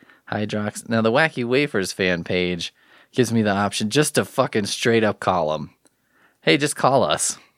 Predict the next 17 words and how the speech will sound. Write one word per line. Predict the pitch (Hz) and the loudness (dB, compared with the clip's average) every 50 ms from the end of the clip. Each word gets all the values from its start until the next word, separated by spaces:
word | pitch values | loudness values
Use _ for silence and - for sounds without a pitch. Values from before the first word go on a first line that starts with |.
| _ _ _ _ _ _ _ _ _ - - | _ _ _ _ _ _ _ _ _ -4 -2
Okay. | 127 233 - - - 85 82 95 113 - - _ _ _ _ _ _ _ _ _ _ _ _ _ _ _ _ _ _ _ _ _ _ _ _ _ _ - | -2 -2 -2 -2 -2 0 0 -2 -4 -6 -14 _ _ _ _ _ _ _ _ _ _ _ _ _ _ _ _ _ _ _ _ _ _ _ _ _ _ -10
Tart | - 104 95 - | -6 -6 -6 -4
and | - 95 | -6 -8
Tinies? | - - 98 95 98 107 120 135 208 196 - - - _ _ _ _ _ _ _ _ _ _ _ _ _ _ _ _ _ _ _ _ _ _ _ _ _ _ _ _ _ _ _ _ _ _ _ _ _ _ _ _ _ _ - | -8 -8 -6 -4 -4 -4 -2 -2 -2 -4 -6 -10 -18 _ _ _ _ _ _ _ _ _ _ _ _ _ _ _ _ _ _ _ _ _ _ _ _ _ _ _ _ _ _ _ _ _ _ _ _ _ _ _ _ _ _ -18
Man, | 69 71 67 60 | -16 -16 -14 -14
I | 69 82 | -12 -10
remember | 85 85 82 80 80 | -10 -10 -10 -10 -10
these. | 73 80 80 76 65 - - | -10 -10 -10 -10 -10 -10 -6
Tart | - - 113 - | 0 0 2 2
and | 80 78 | 0 -4
Tinies | - 110 95 95 90 85 82 80 - | -2 0 0 2 0 -2 -4 -4 -4
were | 80 82 | -4 -4
like | 82 82 82 80 - | -2 -4 -4 -6 -6
these | 85 80 78 - | -8 -8 -8 -8
tiny | - - - - - 123 127 131 120 | -10 -10 -12 -6 -6 -4 -4 -2 -4
little | 107 101 95 90 85 | -4 -4 -4 -6 -6
cylinders. | - - - - 95 90 90 80 73 64 53 53 57 - - - | -6 -6 -4 -4 -2 -2 -2 -4 -4 -8 -10 -10 -12 -14 -16 -16